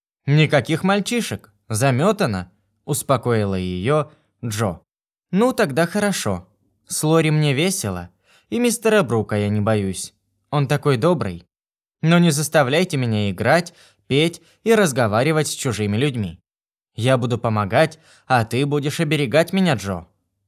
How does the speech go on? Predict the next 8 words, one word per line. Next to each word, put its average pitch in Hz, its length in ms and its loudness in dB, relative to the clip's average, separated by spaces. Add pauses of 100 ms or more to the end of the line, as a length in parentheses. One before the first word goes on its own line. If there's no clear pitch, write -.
Если 117 460 0
так, 135 380 0 (320)
то 220 140 2
я 120 180 4
пойду. 120 500 -2 (640)
Так 196 240 4
держать, 185 440 2
малышка. 98 580 -4